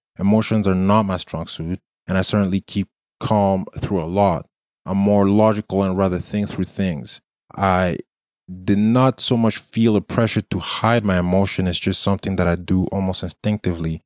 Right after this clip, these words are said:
especially when I'm struggling inside. In conclusion, understanding the influence of these subscales on my behavior has led to a shift in my attitude toward health concerns. I started addressing health issues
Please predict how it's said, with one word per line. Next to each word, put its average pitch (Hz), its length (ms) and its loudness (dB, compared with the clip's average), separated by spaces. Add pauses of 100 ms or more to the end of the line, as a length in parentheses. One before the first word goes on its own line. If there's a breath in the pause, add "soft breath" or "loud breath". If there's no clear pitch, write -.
(200)
especially 101 500 -2
when 92 160 2
I'm 87 80 -2
struggling 87 420 -2
inside. 82 600 0 (800)
In 123 100 4
conclusion, 127 720 2 (340)
understanding 135 840 2
the 107 400 2
influence 113 800 -2 (100)
of 104 160 0
these 104 160 2
subscales 95 840 0 (100)
on 98 140 2
my 98 120 4
behavior 110 640 2
has 95 200 0
led 117 220 0
to 107 100 -2
a 98 40 -2
shift - 540 0
in 101 140 0
my 95 240 -2
attitude 123 580 0 (140)
toward 101 460 4
health 110 220 0
concerns. 92 640 -4 (340)
I 101 80 0
started 131 360 4
addressing 107 460 2
health 104 340 -4
issues 104 640 -2